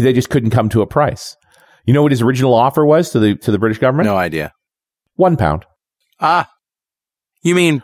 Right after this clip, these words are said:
Speaker 1: Well,
Speaker 2: buy them physically? Like, I will take all the
Speaker 1: yeah, I
Speaker 2: Concords
Speaker 1: want to
Speaker 2: off.
Speaker 1: buy your Concords. I'm, you don't wanna fly them anymore. I want to keep flying them.
Speaker 2: Ah.
Speaker 1: So I will buy them from you for a pound.
Speaker 2: Okay.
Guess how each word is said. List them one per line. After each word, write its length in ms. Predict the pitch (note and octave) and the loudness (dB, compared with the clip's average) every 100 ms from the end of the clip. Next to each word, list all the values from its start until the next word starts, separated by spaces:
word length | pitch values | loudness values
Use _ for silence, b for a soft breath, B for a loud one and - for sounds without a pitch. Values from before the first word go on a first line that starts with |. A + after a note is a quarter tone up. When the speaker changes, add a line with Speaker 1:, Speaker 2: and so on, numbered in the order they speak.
| - | 0
Speaker 1:
Well, 120 | D#3+ | 2
Speaker 2:
buy 140 | E3+ | 2
them 200 | E3+ D#3+ | 2 -2
physically? 540 | C3+ F3 D#3+ D#3 B2+ A2+ | -2 0 0 0 0 0
Like, 220 | G2 F#2+ | 0 -2
I 180 | B2 C#3 | -2 0
will 140 | D3+ D3 | 0 0
take 260 | C#3+ C#3 | -2 0
all 100 | C3 | 0
the 60 | D#3 | 2
Speaker 1:
yeah, 40 | |
I 140 | A2+ C3+ | 2 2
Speaker 2:
Concords 140 | D3 | 2
Speaker 1:
want 140 | D#3 - | 2 2
to 80 | - | 0
Speaker 2:
off. 80 | - | 2
Speaker 1:
buy 180 | C#3 D#3 | 2 4
your 240 | D#3 D3 | 4 2
Concords. 760 | - D#3 D3 C#3+ A#2+ G#2+ G#2+ - | 0 0 0 0 2 2 0 -2
I'm, 320 | A#2+ D3 C#3+ - | -2 2 0 2
you 120 | D#3+ | 0
don't 140 | F#3+ | 2
wanna 140 | C#3+ A#2+ | 0 -2
fly 240 | - A2 | 0 2
them 80 | G#2+ | 2
anymore. 320 | G#2 G2 G2 - | 0 2 0 2
I 100 | B2+ | 2
want 260 | A#2+ A#2 - | 2 0 -4
to 60 | |
keep 220 | - G2+ | -4 -4
flying 380 | - C3+ G#2+ D2+ | 0 0 0 -4
them. 100 | C2 | -4
Speaker 2:
Ah. 300 | G#2+ F#2 D2 - _ _ _ | -2 -2 -4 -12 _ _ _
Speaker 1:
So 300 | - - F#2 | -8 -2 2
I 100 | F#2+ | 2
will 120 | A2 A2 | 2 2
buy 220 | C#3 - | 2 0
them 120 | F#2 | 0
from 220 | F#2+ E2 | -2 0
you 80 | E2 | 0
for 160 | F2 F#2 | 0 0
a 40 | |
pound. 340 | A2 D#2+ - - _ _ - | 0 -4 -8 -20 _ _ -8
Speaker 2:
Okay. 300 | A#2 - | -8 -10